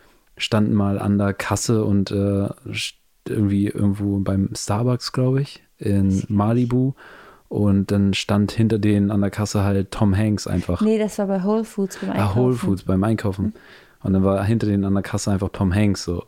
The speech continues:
Speaker 1: Und dann haben die auch so Hallo gesagt, er
Speaker 2: Das
Speaker 1: hat
Speaker 2: sind ja
Speaker 1: Hallo
Speaker 2: auch
Speaker 1: gesagt.
Speaker 2: einfach nur Menschen eigentlich,
Speaker 1: Ja,
Speaker 2: ne?
Speaker 1: also,
Speaker 2: Aber die leben
Speaker 1: aber das,
Speaker 2: halt
Speaker 1: die
Speaker 2: hier.
Speaker 1: leben halt hier und
Speaker 2: <laughs>
Speaker 1: deswegen lernst du die dann oder triffst sie dann in, in
Speaker 2: Ja.
Speaker 1: solchen ganz normalen Situationen.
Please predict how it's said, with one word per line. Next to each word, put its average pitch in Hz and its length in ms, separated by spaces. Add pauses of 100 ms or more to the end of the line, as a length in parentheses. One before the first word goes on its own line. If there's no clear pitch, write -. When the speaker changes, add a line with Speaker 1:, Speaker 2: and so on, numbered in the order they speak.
Speaker 1:
Und 92 220
dann 92 260
haben 98 140
die 92 100
auch 101 200
so 90 200
Hallo 101 220
gesagt, 95 240
er 95 60
Speaker 2:
Das 98 80
Speaker 1:
hat 101 80
Speaker 2:
sind - 60
ja 104 60
Speaker 1:
Hallo 104 120
Speaker 2:
auch - 20
Speaker 1:
gesagt. 202 220
Speaker 2:
einfach - 280
nur 190 100
Menschen 175 420
eigentlich, 170 360
Speaker 1:
Ja, 135 280
Speaker 2:
ne? 151 80
Speaker 1:
also, 208 260
Speaker 2:
Aber 233 100
die 208 60
leben 294 160
Speaker 1:
aber - 100
das, - 160
Speaker 2:
halt 277 260
Speaker 1:
die 107 100
Speaker 2:
hier. 104 80
Speaker 1:
leben 143 260
halt 143 160
hier 147 220
und 117 160
Speaker 2:
<laughs> - 20
Speaker 1:
deswegen 113 420
lernst 113 240
du 113 60
die 107 140
dann 107 240
oder 104 280
triffst - 280
sie 113 100
dann 107 260
in, 107 300
in 107 160
Speaker 2:
Ja. 110 120
Speaker 1:
solchen 110 280
ganz 110 220
normalen 110 280
Situationen. 123 640